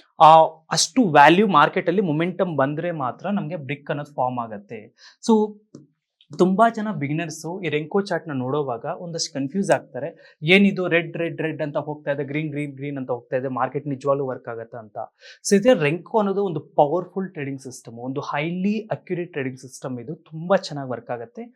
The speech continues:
But ನಮ್ಗೆ ನಾಲೆಡ್ಜ್ ಕೊರತೆ ಇರೋದ್ರಿಂದ ಹೇಗೆ ಯೂಸ್ ಮಾಡೋದಂತ ನಮ್ಗೆ ಗೊತ್ತಿರಲ್ಲ. Let's say for example, ನಮ್-, ನಿಮ್ಗೆ ಹಳೆ ಡಾಟಾನ ತೋರಿಸ್ಕೊಡ್ತೇನೆ ನೋಡಿ. ಇಲ್ಲೊಂದು ಬುಲ್ಲಿಶ್ ಗ್ರಿಕ್,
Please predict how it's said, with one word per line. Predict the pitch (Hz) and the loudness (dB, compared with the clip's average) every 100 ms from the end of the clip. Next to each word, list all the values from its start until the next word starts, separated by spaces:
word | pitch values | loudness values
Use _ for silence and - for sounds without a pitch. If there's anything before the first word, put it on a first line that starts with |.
| _ - - | _ -2 0
But | 226 | 2
ನಮ್ಗೆ | 220 262 | 0 0
ನಾಲೆಡ್ಜ್ | 180 135 175 220 | 2 4 2 0
ಕೊರತೆ | - 165 160 | -4 -4 -2
ಇರೋದ್ರಿಂದ | 180 165 151 180 | -4 -4 -2 -4
ಹೇಗೆ | - 165 151 | -2 -6 -4
ಯೂಸ್ | 170 160 | -8 -4
ಮಾಡೋದಂತ | 160 143 131 175 | -2 0 -2 -6
ನಮ್ಗೆ | 165 120 | -8 -10
ಗೊತ್ತಿರಲ್ಲ. | 120 120 107 107 104 _ - - - | -12 -12 -10 -10 -12 _ -20 -6 -4
Let's | 208 262 | 0 0
say | 208 | 2
for | 190 | 2
example, | 147 175 160 147 151 | 2 2 2 0 0
ನಮ್-, | 160 165 | -2 0
ನಿಮ್ಗೆ | 180 190 185 | 2 8 12
ಹಳೆ | 151 160 180 | 12 12 8
ಡಾಟಾನ | 143 135 147 | 4 0 -6
ತೋರಿಸ್ಕೊಡ್ತೇನೆ | 135 127 - 113 - 123 202 - _ 233 | -8 -10 -12 -14 -10 -10 -12 -16 _ 6
ನೋಡಿ. | 277 294 | 6 6
ಇಲ್ಲೊಂದು | 302 220 233 | 4 0 0
ಬುಲ್ಲಿಶ್ | 165 156 147 202 269 - | -2 -6 0 2 2 0
ಗ್ರಿಕ್, | 151 196 - | -6 -8 -8